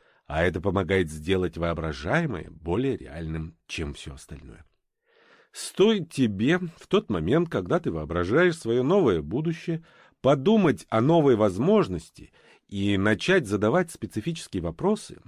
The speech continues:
например, "Каково это будет жить без этой боли и ограничения?" Как твои лобные доли направляют на это всё внимание, поддерживая стремление быть здоровым и мысленный образ, каково это –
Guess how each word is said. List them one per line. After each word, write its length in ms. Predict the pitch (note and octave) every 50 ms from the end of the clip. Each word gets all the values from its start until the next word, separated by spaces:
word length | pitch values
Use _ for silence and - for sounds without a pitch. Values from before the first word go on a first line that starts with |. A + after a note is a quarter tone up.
| -
например, 460 | - F2+ - - E2+ E2 E2+ D2+ - - _ _ _ _ _ _ _ _ _ _
"Каково 600 | - G2 F2+ D#2+ - G2 E2+ D2 E2 F2 F2+ F#2+
это 200 | G2 F#2 - A2
будет 340 | G#2 A#2+ B2+ - B2+ - -
жить 500 | G2+ E2+ F2 F#2 G#2 A2 A#2 A#2 - -
без 300 | G2 G2 B2+ B2+ G#2+ - -
этой 260 | A#2 B2+ - - B2+
боли 320 | A2 G2+ A2 B2+ C3 B2+ C3
и 240 | B2+ - B2 C3+
ограничения?" 800 | C3+ B2+ A#2 B2 B2 G#2+ G#2 F2+ - - - E2+ F#2 A#2 B2 A#2+ - _ _ _ _ _ _ _ _ _
Как 220 | - F#2 F2 D#2+ -
твои 260 | - E2+ F#2+ G2 G2+
лобные 540 | G2 G2 G#2 A2+ A2+ G2 G2 G#2+ G#2 G2+ G2
доли 300 | F2 E2+ G#2+ A#2+ B2+ C#3
направляют 800 | C#3 D3 - - F#2+ F#2 E2+ F2 F#2 F2+ F#2+ A2+ C3+ C3 -
на 60 | - E2+
это 220 | E2+ F#2+ - -
всё 240 | - - - B2+ C#3
внимание, 640 | B2 A#2+ A#2 G2+ F#2+ B2 F3+ G3 F3 B2 F2 - - _ _ _ - _
поддерживая 960 | - A#2 G#2+ F#2 E2+ E2+ F2+ G#2 B2+ A#2 F2+ D#2+ E2+ F2+ F2 F2+ E2+ D#2+ D2 - _ _ _ _
стремление 1200 | - - - - - F#2 F#2 F2+ F2 D#2+ D2+ C#2+ C#2+ D2+ F#2 B2 D#3+ F3 E3+ D3+ C3+ B2 G#2 F#2
быть 240 | D#2+ F2+ F#2 D#2+ E2
здоровым 640 | - F2+ F2+ E2+ G#2+ D#3+ F#3 D#3+ C#3 G2 E2+ - _ _ _ _ _ _
и 160 | C#3 D#3 D#3+
мысленный 800 | D#3+ D3+ D3+ F3 F#3 E3 - - D3+ D#3+ E3 E3 E3 D#3+ D#3+ - _
образ, 800 | - E3 E3 E3 D3+ C3+ A#2 A2+ F#2+ F2 D#2+ - - - - _ _ _ _ _ _ -
каково 480 | - - - F#2 D2+ D2+ E2 D#2 C#2+
это – 420 | C#2+ F2 B2+ E3+ E3 - E2 -